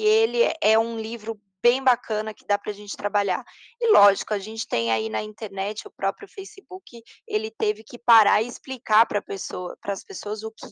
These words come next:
que é esse mundo, o metaverso. E aí a gente tem uma chuva de, de artigos na internet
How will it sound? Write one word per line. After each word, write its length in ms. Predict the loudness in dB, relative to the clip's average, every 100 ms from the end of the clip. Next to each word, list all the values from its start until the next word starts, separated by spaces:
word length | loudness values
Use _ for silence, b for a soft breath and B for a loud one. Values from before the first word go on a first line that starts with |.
| -14 -4
que 120 | 0
é 300 | 4 4 2 b b b _ _ _
esse 320 | -4 -4 -6 -10
mundo, 560 | -8 -10 -10 -12 -12
o 420 | -12 -12 -12 -10 -6
metaverso. 1000 | -6 -4 -4 -4 -2 -2 -4 -8 -12
E 140 | -12 -12
aí 180 | -8 -8
a 40 |
gente 280 | -8 -10 -8
tem 180 | -8 -2
uma 200 | -2 0
chuva 680 | -2 -4 -4 -6 -4 -4
de, 300 | -4 -10 -12 b b b b _
de 480 | -16 -12 -10 -8 2
artigos 1120 | 4 2 -2 -6 -4 -6 -6 -10 -10 -12 -16 _ -8
na 240 | -2 -2
internet 960 | -2 -8 -10 -2 -2 -2 -4 -8 -10